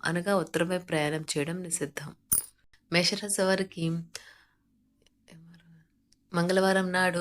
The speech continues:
గోచార రీత్యా జరగబోయే శుభ అశుభ ఫలితాలేంటో ఇప్పుడు మనం చూద్దాం.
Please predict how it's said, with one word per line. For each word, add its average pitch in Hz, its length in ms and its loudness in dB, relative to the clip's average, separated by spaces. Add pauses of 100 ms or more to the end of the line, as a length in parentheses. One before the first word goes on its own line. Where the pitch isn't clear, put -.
గోచార 175 440 2
రీత్యా 190 360 0
జరగబోయే 160 580 0
శుభ 180 320 -2 (160)
అశుభ 165 380 -2
ఫలితాలేంటో 165 720 -4
ఇప్పుడు 165 340 -4
మనం 160 260 -6 (100)
చూద్దాం. 139 380 -2